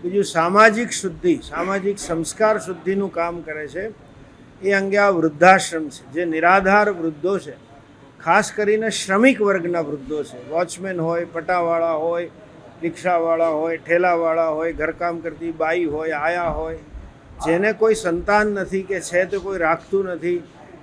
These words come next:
જે લોકો શારીરિક રીતે અસ-, અસહાય છે, આર્થિક રીતે અસહાય છે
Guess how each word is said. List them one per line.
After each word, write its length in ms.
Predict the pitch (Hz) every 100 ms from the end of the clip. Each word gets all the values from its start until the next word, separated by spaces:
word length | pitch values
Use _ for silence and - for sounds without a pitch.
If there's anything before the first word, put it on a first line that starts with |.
| -
જે 100 | 165
લોકો 220 | 180 185
શારીરિક 600 | - 170 180 190 190 185
રીતે 240 | 180 175
અસ-, 520 | 185 160 - 151 160 -
અસહાય 560 | 156 170 185 170 175 170
છે, 440 | - 165 160 -
આર્થિક 460 | 143 170 - 220 196
રીતે 260 | 190 180
અસહાય 560 | 180 175 170 165 165 160
છે 180 | 143